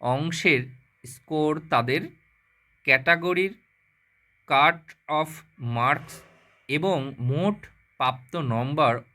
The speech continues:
ওয়েবসাইটে দেখতে পাবেন। যদি একাধিক প্রার্থী মোট নম্বর একই হয়, তবে লিখিত পরীক্ষার নম্বর এর ওপ-, ওপর,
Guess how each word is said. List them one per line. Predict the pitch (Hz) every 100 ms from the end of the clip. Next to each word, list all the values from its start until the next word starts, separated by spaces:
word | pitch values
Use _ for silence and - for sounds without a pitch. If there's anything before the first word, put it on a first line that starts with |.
| -
ওয়েবসাইটে | 120 135 - 160 160 151 107 - _ _ -
দেখতে | 107 113 117 - 190 -
পাবেন। | 104 98 95 - _ _ _ _ _ _ _
যদি | 113 131 190 240 202
একাধিক | 160 196 196 220 -
প্রার্থী | 175 170 - 202
মোট | 170 170 196 185
নম্বর | 156 139 156 180 175 - -
একই | 131 143 214 190
হয়, | 175 147 120 - - _ _ _ -
তবে | 151 180 165
লিখিত | 139 147 190 180
পরীক্ষার | 190 - 143 147 - 180 139 120 120
নম্বর | 120 120 135 156 139 120 - _ _ _ _ _ _ _ _ _ -
এর | 156 143
ওপ-, | 135 131 _ _ _ _ _ _ 147
ওপর, | 147 175 135